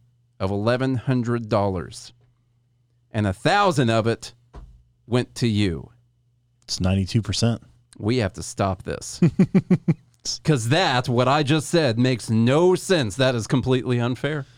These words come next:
Speaker 1: See, that's the idea right there, is that income is distributed,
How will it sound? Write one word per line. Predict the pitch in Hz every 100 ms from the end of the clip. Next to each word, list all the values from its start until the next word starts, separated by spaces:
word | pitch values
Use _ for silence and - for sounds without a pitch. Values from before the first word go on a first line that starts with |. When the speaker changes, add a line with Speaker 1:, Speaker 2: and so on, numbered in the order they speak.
| _ _ _ _ _ _ _ _ _ _
Speaker 1:
See, | 135 135
that's | 135 151
the | 156 131
idea | 135 131 135 170
right | 143 120
there, | 127 120
is |
that | 110 104
income | 123 123 123 113
is | 107 95
distributed, | 101 - - 208 131 98 82